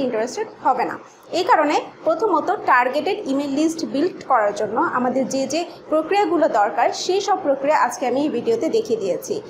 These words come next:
আসসালামু আলাইকুম, আমি এফএস তাহমিনা। আজকে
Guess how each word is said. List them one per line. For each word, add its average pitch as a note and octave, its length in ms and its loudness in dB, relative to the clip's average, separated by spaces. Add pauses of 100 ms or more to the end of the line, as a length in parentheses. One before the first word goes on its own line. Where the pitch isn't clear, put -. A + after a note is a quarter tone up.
(260)
আসসালামু F4 440 0
আলাইকুম, F4 300 0 (180)
আমি C#4 200 0
এফএস F#4 260 -4
তাহমিনা। F4+ 380 2 (420)
আজকে - 220 0